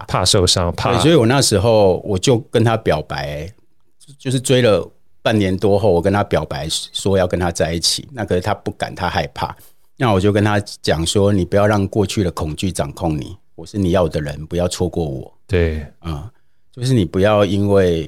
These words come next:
Speaker 2: 恐惧而忘记你曾-，你依然想要一个牵手的人。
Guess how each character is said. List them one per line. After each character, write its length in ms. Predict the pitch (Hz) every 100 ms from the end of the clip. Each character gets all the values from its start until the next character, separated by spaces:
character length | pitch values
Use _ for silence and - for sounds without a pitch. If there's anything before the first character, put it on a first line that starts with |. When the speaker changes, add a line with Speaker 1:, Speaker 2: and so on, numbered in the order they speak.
| -
Speaker 2:
恐 200 | 95 78
惧 180 | - 98
而 80 |
忘 220 | 85 98 90
记 340 | - 87 73 -
你 100 | 85
曾-， 200 | - 85
你 220 | 90 92 69
依 120 | 113
然 180 | 110 123
想 220 | - 80
要 180 | 95 82
一 80 | 82
个 180 | 90
牵 280 | 80 - 87
手 200 | 92 71
的 120 | -
人。 320 | 67 - 85